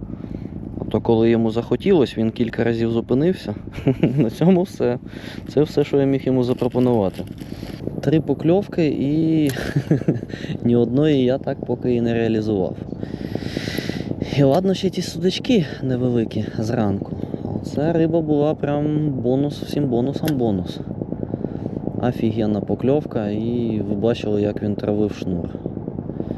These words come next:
Просто жесть. Гарний сомік. Ну, я вам одразу сказав, після того, як він сів, що шансів у нас небагато.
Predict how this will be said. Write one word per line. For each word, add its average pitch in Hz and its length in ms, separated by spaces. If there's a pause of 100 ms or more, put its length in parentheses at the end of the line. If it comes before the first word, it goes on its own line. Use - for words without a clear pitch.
(280)
Просто 101 440
жесть. 82 420 (1600)
Гарний 127 300
сомік. 131 560 (800)
Ну, - 160 (460)
я 139 160
вам 143 140
одразу 110 380
сказав, 107 380
після - 280
того, 101 240
як 98 200
він 101 120
сів, 98 260
що 95 320
шансів 127 460
у 110 160
нас - 180
небагато. 92 600